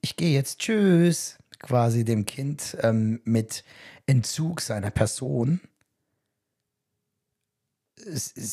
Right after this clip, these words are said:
sich quasi, ähm, ja, das Kind dazu zwingt oder nötigt, ähm, einem hinterherzugehen.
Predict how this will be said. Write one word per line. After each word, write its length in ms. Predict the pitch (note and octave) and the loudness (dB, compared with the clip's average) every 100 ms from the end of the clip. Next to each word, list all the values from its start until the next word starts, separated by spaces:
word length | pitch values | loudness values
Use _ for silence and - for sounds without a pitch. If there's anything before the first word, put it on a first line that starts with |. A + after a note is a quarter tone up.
| - | -8
sich 260 | D3 - | -8 -8
quasi, 680 | - C3 A#2+ A2 B2 B2 B2+ - | -4 0 0 0 0 0 0 0
ähm, 200 | A#2+ - | -2 0
ja, 80 | B2+ | -2
das 200 | B2+ - | -2 -2
Kind 160 | D3+ | -4
dazu 240 | C#3 - B2+ | -4 -4 -8
zwingt 640 | - - C3 D#3 C#3+ - | -10 -4 0 2 0 -4
oder 260 | - A2 A2+ | -2 2 4
nötigt, 640 | B2 C#3+ D3+ C#3 C3+ - | 6 6 4 0 -4 -2
ähm, 220 | A#2+ A#2+ | 0 0
einem 220 | A#2 A2 | 2 2
hinterherzugehen. 680 | G#2+ A2 G#2 - G2 A2 C#3 | 2 2 0 0 -4 -6 -6